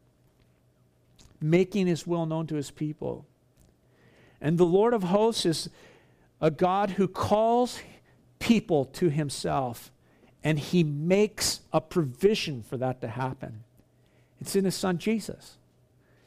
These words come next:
He doesn't say you have to do this or you have to do that. He just says, "You come to me through my son, Jesus.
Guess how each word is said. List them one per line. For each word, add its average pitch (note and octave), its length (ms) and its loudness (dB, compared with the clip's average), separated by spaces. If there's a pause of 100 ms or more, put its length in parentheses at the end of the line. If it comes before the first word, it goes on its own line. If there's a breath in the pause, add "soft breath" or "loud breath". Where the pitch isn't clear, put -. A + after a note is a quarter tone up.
(560 soft breath)
He G3+ 80 -4
doesn't A#3+ 200 2
say B3 160 4
you A3 100 8
have A3+ 100 0
to A3+ 80 2
do G3+ 160 4
this G3+ 360 2
or G3 40 2
you F3 120 4
have G3+ 140 2
to G#3+ 100 2
do E3+ 160 2
that. F3 180 2
He E3+ 60 2
just E3+ 180 -4
says, D3+ 240 -2
"You D#3+ 80 -4
come A#3+ 360 0
to G3+ 120 0
me F3+ 240 4
through D#3 220 -2
my C3 140 -2
son, D#3 280 -6
Jesus. A#2 580 -8